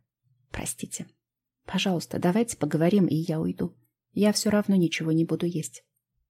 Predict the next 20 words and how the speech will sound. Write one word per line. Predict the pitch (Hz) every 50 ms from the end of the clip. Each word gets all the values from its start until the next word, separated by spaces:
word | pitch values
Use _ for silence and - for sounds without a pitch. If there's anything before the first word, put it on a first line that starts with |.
| _ _
Мне | - 185 196 214 208
крошка | 214 - 226 214 190 - - - 147
в | 147 -
горло | - 175 185 190 165 147 139
не | 139 147 160 170
лезет». | 180 170 151 147 - - - - - _ _ _ _ _
Она | - 170 180 180 175
наконец-то | 175 175 - 180 175 170 156 143 - - - 143
посмотрела | - 165 - - 156 156 - - 175 175 160 143
мне | 156 143 143
в | 143 -
глаза. | - 156 160 156 - 151 151 - _ _ _ _ _ _ _ _ _ _ _ _ _ _ _ _ _
Ей | - 180 190 214 220
было | 220 226 233 240
страшно | - - - - 113 - - - 160 156 - _ _ _
и | - 147
больно. | 139 - 143 151 135 131 127 143 - _ _ _ _ _ _
Я | - - 160 165
видел | 160 143 - - 113 -
это. | - - - - -